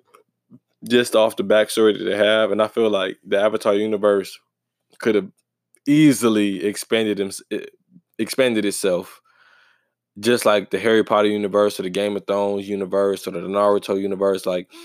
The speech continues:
Avatar was written so well that we could easily expand it or have a, a bunch of different spinoffs. The movie version they tried to give us was complete dirt, but it was better than Dragon Ball Evolution, so I guess I'll give that a pass. But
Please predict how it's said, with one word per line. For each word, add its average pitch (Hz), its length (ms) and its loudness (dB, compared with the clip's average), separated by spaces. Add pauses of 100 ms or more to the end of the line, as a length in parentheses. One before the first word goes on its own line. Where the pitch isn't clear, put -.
(960)
Avatar 131 460 2
was 104 180 2
written 95 340 0
so 113 460 0
well 98 580 -2 (260)
that 92 280 -2
we 107 160 -2
could 98 160 -4
easily 104 380 0
expand 101 420 -2
it 90 80 0
or 90 380 -2 (100)
have 95 300 -2
a, 90 180 0 (140)
a 95 60 0
bunch 107 260 0
of 98 60 0
different 90 220 -2
spinoffs. 92 600 -2 (260)
The 110 80 0
movie 127 320 6
version 110 320 4
they 98 100 0
tried 101 180 0
to 95 60 0
give 98 160 2
us 90 140 -4
was 92 140 -6
complete 107 440 -6 (340)
dirt, 98 340 0 (680)
but 104 380 2 (300)
it 123 60 4
was 120 140 4
better 107 240 2
than 98 140 0
Dragon 95 240 2
Ball 92 140 0
Evolution, 90 440 -8
so 87 120 -8
I 87 80 -8
guess 90 440 -8
I'll 87 220 -8
give 90 240 -12
that 90 160 -6
a - 60 -12
pass. 90 340 -4
But 98 240 0